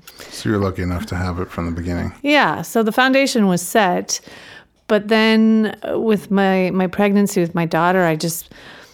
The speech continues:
Speaker 2: you know, I opened up all my cabinets, my makeup, you know, everything, nail polish, creams, shampoo, and then all the cleaners, of course, in my kitchen. And I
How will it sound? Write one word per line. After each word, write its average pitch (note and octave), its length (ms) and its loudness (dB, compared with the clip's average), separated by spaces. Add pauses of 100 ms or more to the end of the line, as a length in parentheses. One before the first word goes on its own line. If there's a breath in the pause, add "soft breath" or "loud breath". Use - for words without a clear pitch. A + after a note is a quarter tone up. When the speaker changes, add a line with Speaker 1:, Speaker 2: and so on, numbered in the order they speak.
(140 loud breath)
Speaker 2:
you G#3 80 0
know, F3+ 60 2
I D#3 140 0
opened G3+ 300 0
up F#3 140 0
all F#3 140 0
my F3 140 0
cabinets, F3+ 680 -2
my D3+ 80 -2
makeup, E3 680 0 (340 loud breath)
you F3 140 -4
know, D3 320 -4 (320)
everything, E3 440 -4
nail F#3+ 180 2
polish, D#3 760 -4 (680 loud breath)
creams, F#3+ 960 2
shampoo, F#3 840 0
and D#3+ 200 0
then E3+ 100 2
all D#3+ 120 0
the E3 80 -4
cleaners, G#3 480 2
of E3+ 140 -6
course, E3+ 360 -2
in E3 80 -4
my D#3 80 -4
kitchen. D#3 600 -4
And E3 160 -2
I D#3+ 220 -2